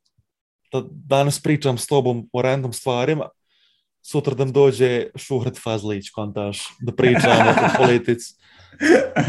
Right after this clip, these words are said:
Speaker 1: Kontaš, ono, ja sam otvoren za sve opcije, sve teme, sve živo.
Speaker 2: Da, da.
Speaker 1: Ova, i moram jedan milestone obort, to je da imam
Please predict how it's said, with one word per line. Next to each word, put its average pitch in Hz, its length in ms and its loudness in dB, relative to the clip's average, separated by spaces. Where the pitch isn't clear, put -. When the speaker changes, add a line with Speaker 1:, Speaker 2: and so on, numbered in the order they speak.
Speaker 1:
Kontaš, 147 520 4
ono, 110 360 -6
ja 165 220 6
sam 156 180 0
otvoren 151 420 2
za 131 80 0
sve 139 260 0
opcije, 123 420 -2
sve 127 300 -4
teme, 113 500 -6
sve 120 220 -6
živo. 104 400 -6
Speaker 2:
Da, 127 300 6
da. 113 120 2
Speaker 1:
Ova, 110 240 2
i 127 140 2
moram 139 380 4
jedan 139 300 2
milestone 120 640 0
obort, 123 360 -2
to 131 120 2
je 123 60 0
da 117 180 -2
imam 117 500 -8